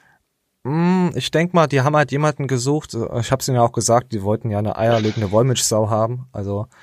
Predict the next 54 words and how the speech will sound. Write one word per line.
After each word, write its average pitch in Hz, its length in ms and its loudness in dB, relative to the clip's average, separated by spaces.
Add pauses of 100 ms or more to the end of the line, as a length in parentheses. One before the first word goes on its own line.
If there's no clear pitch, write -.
(220)
da 104 80 -4
haben 107 80 -2
sie 117 100 4
auch 104 80 4
drüber 120 280 -2
gelacht 110 340 -2
gehabt. 127 360 -4 (920)
Das 120 120 -2
haben 143 120 0
sie 156 80 4
ja 143 80 8
auch 127 120 2
gesucht, 135 460 -2 (140)
sowas. 98 440 -4
Äh, 104 320 -10 (400)
vielleicht 151 300 0
brauchen 180 220 4
sie 165 100 -2
jemanden, 175 240 2
der 156 160 4
anders 156 300 0
Thumbnails 131 480 -4
macht, 123 300 -4
der, 131 540 4
äh, 117 120 0
äh, 127 60 -2
mit 127 400 -4
Videodreh 139 600 0
ein 127 120 0
bisschen 127 320 -4
besser 120 320 2
ist, 123 240 -2
weil 113 180 -2
ich 127 140 -2
hab 151 100 -4
ja 139 80 0
ein 131 120 -2
Video, 156 300 0 (300)
das 135 140 -2
wird 170 100 4
üb-, 175 280 2
übrigens 185 340 2
für 165 80 -4
dieses 151 320 -4
Video 175 200 0
unser 139 200 0
tausend 143 320 2
Abos-Special, 127 540 -2
meine 120 260 2
Bewerbung 120 400 2
bei 104 120 -2
sec 107 220 -4
plus, 123 280 -2
äh, 101 280 -6